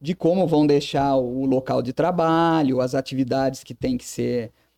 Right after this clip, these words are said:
finalizadas, é, não esquecer de desligar uma máquina, eventualmente, ligar um alarme, que seja, pagar uma conta que vence naquele dia.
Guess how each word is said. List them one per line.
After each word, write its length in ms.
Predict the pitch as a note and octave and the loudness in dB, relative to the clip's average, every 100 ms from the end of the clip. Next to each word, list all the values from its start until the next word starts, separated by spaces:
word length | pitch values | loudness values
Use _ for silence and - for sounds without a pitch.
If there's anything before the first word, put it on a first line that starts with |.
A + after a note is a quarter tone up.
| _ _ - | _ _ -12
finalizadas, 1300 | A#2 C3 C3 C#3+ D#3+ D#3+ E3 E3 E3 D#3 B2+ B2 - | -2 0 2 2 2 2 4 4 4 2 2 -2 -4
é, 440 | - C3 B2+ B2 B2 | -6 -4 -2 -4 -2
não 80 | C3+ | -2
esquecer 400 | D3+ D#3 D3 B2+ | -2 -2 -2 -4
de 100 | C3 | -4
desligar 460 | A#2+ C3+ B2 B2 | -8 -4 -4 -2
uma 180 | A#2+ D3 | -2 -2
máquina, 640 | F3 C#3 D3+ D#3 C#3+ - A#2+ | -2 0 2 2 0 -4 -6
eventualmente, 840 | A#2+ A#2+ C3+ C#3 C3+ D3+ C3+ - | -6 -6 -4 -2 0 0 0 -2
ligar 280 | B2 B2 B2+ | -6 -4 -4
um 120 | B2+ | -2
alarme, 720 | C#3+ D3 C#3 D3+ D#3 D3 C3 A#2 | 0 0 0 0 0 0 -4 -8
que 100 | - | -10
seja, 560 | - C3+ D#3 C3+ A#2 _ _ _ | -2 0 2 0 -4 _ _ _
pagar 300 | E3+ D3 C3 | -2 0 2
uma 200 | C#3 C#3+ | 2 0
conta 440 | C#3+ C#3+ D3 C#3 C3+ | 0 4 4 2 -2
que 120 | C3 | -4
vence 340 | B2+ C3 - | -4 -6 -6
naquele 360 | C3 C3 C3+ C3+ | -6 -4 -2 -2
dia. 340 | B2+ D3 D3 | -2 -2 -2